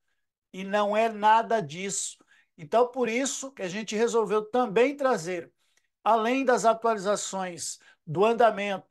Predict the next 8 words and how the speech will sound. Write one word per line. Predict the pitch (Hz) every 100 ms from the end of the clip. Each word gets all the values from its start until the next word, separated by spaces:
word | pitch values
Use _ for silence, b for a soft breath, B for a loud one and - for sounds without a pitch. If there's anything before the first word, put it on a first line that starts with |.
| _
da | 170 208
cobrança | 208 220 180 233 247 - -
para | - 202
que | 190 175
seja | - 196 160 170
aprovada, | 165 160 139 202 240 165 151 _ _ _ _ _
trazer | 247 294 233 285
informações | 320 302 311 311 320 285 - 233 262 277 - -